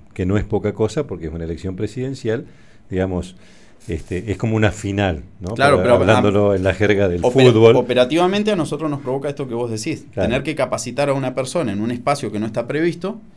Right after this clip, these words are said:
Speaker 2: y que muchas veces lo tenemos que hacer en el ámbito
Speaker 1: Mm.
Speaker 2: del juzgado, eh,
Speaker 1: Claro.
Speaker 2: sentándonos con persona por persona, capacitándola, es decir, nos atrasa enormemente el
Speaker 1: Claro.
Speaker 2: trabajo.
Speaker 1: Por eso, digamos, ahí está esto que utilizan los partidos políticos y la gente que va como fiscales de ser,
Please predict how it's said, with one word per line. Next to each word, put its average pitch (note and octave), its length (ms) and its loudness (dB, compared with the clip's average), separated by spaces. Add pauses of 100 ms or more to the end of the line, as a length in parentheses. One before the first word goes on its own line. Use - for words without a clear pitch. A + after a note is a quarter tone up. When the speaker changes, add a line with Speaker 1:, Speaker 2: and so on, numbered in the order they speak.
(380)
Speaker 2:
y G#2 100 -12
que G#2 120 -12
muchas A2+ 260 -6
veces C#3 200 -6
lo A#2+ 100 -6
tenemos A2+ 240 -8
que G#2+ 60 -8
hacer A#2+ 160 -8
en A#2 80 -6
el G#2+ 100 -6
ámbito A2+ 220 -4
Speaker 1:
Mm. G#2 40 -4
Speaker 2:
del G#2 80 -6
juzgado, B2+ 600 -6
eh, - 20 -8
Speaker 1:
Claro. G2+ 180 4
Speaker 2:
sentándonos A#2+ 440 -6
con G2+ 160 -8
persona G2+ 640 -8
por B2 160 -4
persona, A#2+ 460 -6
capacitándola, A2 720 -6 (280)
es G2+ 120 -10
decir, G#2+ 240 -8
nos G2 160 -6
atrasa A2+ 320 -8
enormemente B2+ 520 -4
el F#2+ 60 -6
Speaker 1:
Claro. F2 140 -8
Speaker 2:
trabajo. F2 200 -10 (280)
Speaker 1:
Por F2+ 100 0
eso, A2+ 400 2
digamos, F#2 500 0
ahí G2 180 2
está G#2+ 500 0
esto G2 340 -2
que E2+ 100 -8
utilizan F2 440 -4
los E2 80 -4
partidos F#2 420 -4
políticos G2 640 -6
y D#2 60 -6
la D2+ 100 -6
gente F2 320 -4
que E2+ 120 -4
va F#2 120 2
como E2+ 220 -8
fiscales G2+ 460 -2
de E2+ 80 -4
ser, F2+ 280 -4